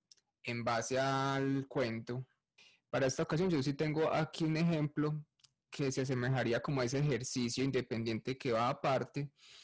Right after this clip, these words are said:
que es la ambientación, no, la ambientación no, la, el paseo sonoro, en este caso, y la historia sonora. Entonces, ¿qué es lo que vamos a buscar? Entonces, yo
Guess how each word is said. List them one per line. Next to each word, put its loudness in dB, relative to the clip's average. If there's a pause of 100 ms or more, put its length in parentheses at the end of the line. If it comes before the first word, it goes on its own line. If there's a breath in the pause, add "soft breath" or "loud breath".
(420 loud breath)
que 0
es -2 (340)
la 0
ambientación, 0
no, 0
la 2
ambientación 0
no, 2
la, 2
el 2
paseo 2
sonoro, 0 (320)
en -2
este -2
caso, 0
y 2
la 4
historia 2
sonora. -2 (800 soft breath)
Entonces, 0
¿qué -2
es 2
lo 2
que 0
vamos 2
a 2
buscar? -2
Entonces, -2
yo 0